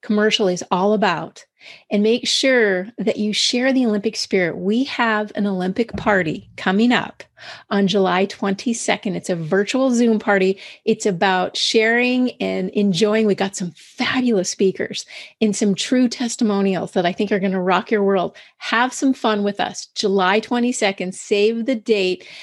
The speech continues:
You'll be invited, or come to our website and we'll get you an invitation, and just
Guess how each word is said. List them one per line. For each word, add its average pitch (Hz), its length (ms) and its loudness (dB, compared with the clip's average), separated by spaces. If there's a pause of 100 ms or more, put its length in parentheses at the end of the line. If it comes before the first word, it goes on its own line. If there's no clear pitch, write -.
(120)
You'll 226 300 2
be 254 200 2
invited, 208 800 2
or 208 260 0
come 208 220 -4
to 226 100 0
our 233 100 2
website 214 360 -2
and 220 120 -4
we'll 202 100 -4
get 208 260 -2
you 240 100 2
an 208 80 -4
invitation, 220 840 0
and 190 340 -4
just 208 260 -2